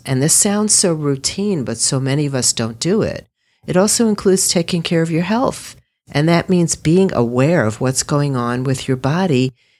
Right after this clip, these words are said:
and not only responding to it, but being proactive and having it on your calendar that you know regularly you're gonna go to the dentist, you're gonna get your eyes checked, you're gonna get your skin checked at the dermatologist,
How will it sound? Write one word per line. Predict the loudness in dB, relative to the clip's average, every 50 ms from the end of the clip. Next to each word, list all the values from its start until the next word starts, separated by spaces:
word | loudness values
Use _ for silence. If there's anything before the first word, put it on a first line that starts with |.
| _ _ _ -4
and | -2 0 0 2 2 2
not | 2 2 2 2 2
only | 2 2 4 4 4 4
responding | 4 2 2 0 -2 -2 -2 0 0 0 0 0 0 -2 -2 -2 -4
to | -4 -2 2 2 2 4 2
it, | 0 -2 -4 -8 -12 _ _ _ _ _ 0
but | 0 0 0 2
being | 2 2 4 4 2
proactive | -2 -6 -14 -16 -12 -6 -4 -2 -2 -2 -2 -4 -6 -6 -8 -10 -10 -10 -10 -10 -12 -16 -20 _ _ _ _ _ _ _ -4
and | -2 0 0
having | 2 4 2 4 4 4 4 2
it | 2 0
on | 0 0 0 2 0
your | 0
calendar | 0 -2 -4 -4 -2 -2 -2 -2 -2 -2 -2 -2
that | 0 -2 -2 -2
you | 0 0 0
know | 0 2 2 2 4 4 4
regularly | 4 4 4 4 4 2 0 0 0 0 0 2 2 0 0 -2 -4 -4 -4 -6 -8 -10 _ _ _ _ _
you're | -4 -2 2
gonna | 2 4 2 4
go | 2 2 2
to | 4
the | 2 2
dentist, | 0 2 0 0 0 -2 -4 -6 -4 -4 -4 -4 -4
you're | -4 -4
gonna | -2 0 0 0
get | 2 0 0 0 0
your | 0 0 0
eyes | 2 2 2 0 0 -2
checked, | -2 -4 -6 -6 -8 -12 -20 _ _ _ _ _ _ _ _
you're | -2 -2 2
gonna | 2 2 2 2
get | 2 0 0 2
your | 2 2
skin | 2 2 0 0 0 0 0 0 0 0
checked | 0 -2 -2 -2 -4 -6 -12 -8 -6 -4
at | -2 -2
the | -2
dermatologist, | -2 0 -2 -2 -2 -4 -6 -6 -6 -6 -6 -6 -6 -6 -6 -6 -4 -6 -6